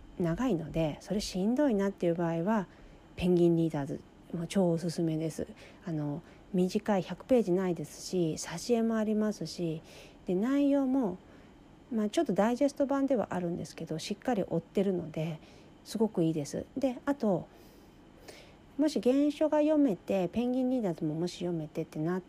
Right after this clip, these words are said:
たら、あの、映画の方も、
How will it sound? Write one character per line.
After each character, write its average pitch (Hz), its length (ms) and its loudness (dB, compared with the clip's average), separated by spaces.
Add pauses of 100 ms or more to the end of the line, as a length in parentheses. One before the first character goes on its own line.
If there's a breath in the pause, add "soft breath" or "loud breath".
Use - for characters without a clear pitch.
た 160 140 -12
ら、 165 300 -4 (500 loud breath)
あ 156 100 -6
の、 147 440 -6 (640)
映 285 160 6
画 302 140 0
の 294 140 2
方 294 300 4
も、 175 360 0